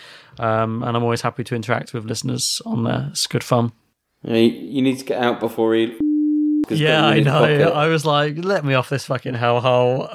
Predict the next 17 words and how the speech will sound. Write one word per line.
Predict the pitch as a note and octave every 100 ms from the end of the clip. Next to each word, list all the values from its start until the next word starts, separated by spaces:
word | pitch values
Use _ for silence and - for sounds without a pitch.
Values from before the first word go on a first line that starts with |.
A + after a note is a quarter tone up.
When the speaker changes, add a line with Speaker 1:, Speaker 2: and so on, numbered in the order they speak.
| D#3
Speaker 1:
But | C3 D3
then | D3 D#3
it's | D3+ C#3+
good | C3 - D#3+ D#3+ C#3+
for | D#3
promoting | - C#3 C#3 D3+
the | C3
show. | C3 C#3
So | B2 D#3+
we'll | D#3
see. | - C3
If | A#2+
it | E3
all, | E3 F3 G#3 F#3
if | D#3+ A3+
all | B3
the | G3+ G3 F#3 E3+ D#3+